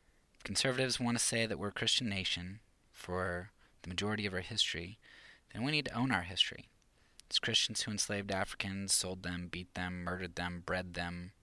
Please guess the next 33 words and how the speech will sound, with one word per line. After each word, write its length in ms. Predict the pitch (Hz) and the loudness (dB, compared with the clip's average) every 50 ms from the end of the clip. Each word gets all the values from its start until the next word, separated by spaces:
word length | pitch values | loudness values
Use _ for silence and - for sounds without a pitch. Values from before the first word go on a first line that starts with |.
| _ - | _ -12
and 100 | 92 87 | -8 -4
raped 260 | 87 101 - - - | -4 -4 -4 -4 -10
them, 280 | - - 52 - 95 107 - - - - - - - - - _ _ _ - | -12 -12 -10 -12 -14 -14 -16 -20 -20 -20 -20 -20 -20 -20 -20 _ _ _ -2
all 180 | - - 101 104 | 2 2 4 6
while 140 | 104 104 | 6 4
using 280 | 104 101 98 95 98 98 | 4 2 -2 -2 -2 -4
the 60 | 95 | -4
Bible 280 | - 95 92 90 85 90 | -4 -4 -4 -4 -6 -6
to 60 | 90 | -6
justify 440 | - 92 - - - - - 90 87 | -6 -4 -4 -6 -6 -6 -4 -4 -2
their 160 | 85 87 85 | 0 0 0
actions. 600 | 85 87 92 - - - 98 101 104 - - - - _ _ - - - - - - - - - _ _ | 0 -2 -2 -2 -2 -4 -4 -6 -8 -8 -8 -10 -12 _ _ -20 -20 -20 -20 -20 -20 -20 -20 -20 _ _
It's 100 | - - | -4 -2
Christians 640 | - - - 120 - - - 127 123 123 120 - - | 2 2 4 4 4 4 2 2 0 -2 0 0 0
who 160 | - - 107 | 0 0 -2
viewed 220 | 98 98 104 110 107 | -2 0 0 2 2
it 100 | 107 101 | 2 2
as 140 | 98 95 - | 0 0 0
God's 380 | - 92 92 98 98 92 92 | 0 2 2 2 0 0 -4
will 220 | 98 92 98 110 110 | -4 -4 -4 -4 -6
for 260 | - - - - - | -8 -6 -6 -6 -4
us, 300 | - 98 101 104 - - | -2 -4 -2 -2 -4 -4
the 140 | - - 87 | -4 -4 -4
righteous, 480 | 90 92 95 101 - - - 104 98 - | -2 0 -2 0 0 0 0 0 -2 -4
to 120 | - 92 | -4 -4
inherit 400 | 90 95 - - 110 101 101 - | -4 -8 -6 -4 -2 -2 -2 -4
the 80 | - 85 | -4 -6
new 240 | 90 95 107 113 107 | -4 -2 0 0 0
Israel 460 | 107 101 104 104 107 104 107 110 113 | 0 0 0 0 0 -2 -2 -4 -6
and 80 | 104 98 | -10 -10
expand 420 | - - - - - 104 98 92 | -6 -6 -4 -4 -2 -4 -2 0
our 120 | 90 90 90 | 0 0 0
borders. 580 | 90 95 92 92 95 98 98 101 104 - - | -2 0 0 0 0 0 -2 -4 -4 -6 -6